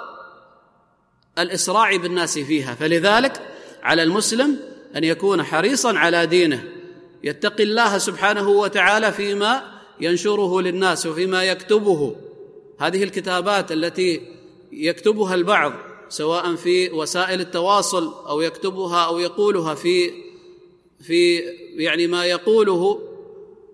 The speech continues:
كثير منها تكون سببا في انحراف ماذا؟ في انحراف شباب الإسلام.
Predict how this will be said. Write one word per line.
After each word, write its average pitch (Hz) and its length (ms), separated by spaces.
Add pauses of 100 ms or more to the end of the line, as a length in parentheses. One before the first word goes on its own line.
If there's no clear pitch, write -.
(100)
كثير 220 360
منها 208 600 (260)
تكون 190 360
سببا 214 440
في 196 140
انحراف 185 440
ماذا؟ 175 480 (480)
في 156 60
انحراف 170 480
شباب 170 440
الإسلام. 127 560